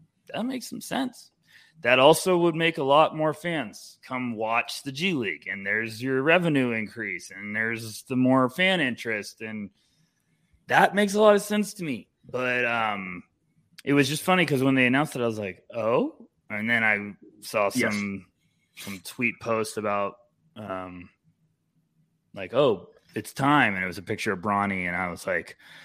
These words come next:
Speaker 1: "Oh gosh, is that why?"
Speaker 2: <laughs>
Speaker 1: I realized that it would be literally that year it starts. So I was like, "Okay," I was about to <laughs> go,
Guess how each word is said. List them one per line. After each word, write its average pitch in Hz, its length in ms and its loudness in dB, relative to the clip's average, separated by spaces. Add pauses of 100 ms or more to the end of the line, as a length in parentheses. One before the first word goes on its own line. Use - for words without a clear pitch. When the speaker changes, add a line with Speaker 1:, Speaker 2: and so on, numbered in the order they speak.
(220)
Speaker 1:
"Oh 107 340 6
gosh, 92 520 6
is 101 100 -8
that 107 200 6
why?" 107 160 8 (160)
Speaker 2:
<laughs> 156 240 2
Speaker 1:
I 156 60 10
realized 98 440 4 (100)
that 95 320 2
it 107 100 4
would 98 200 -2
be 98 160 -4
literally 95 340 -2
that 95 300 2
year 95 260 6
it 87 100 -4
starts. 90 440 0
So 104 80 -4
I 95 40 -2
was 92 100 -6
like, 95 140 -6
"Okay," 104 360 -2
I 98 100 0
was 104 100 -2
about 107 240 -6
to - 200 -16
<laughs> - 120 -6
go, 127 280 2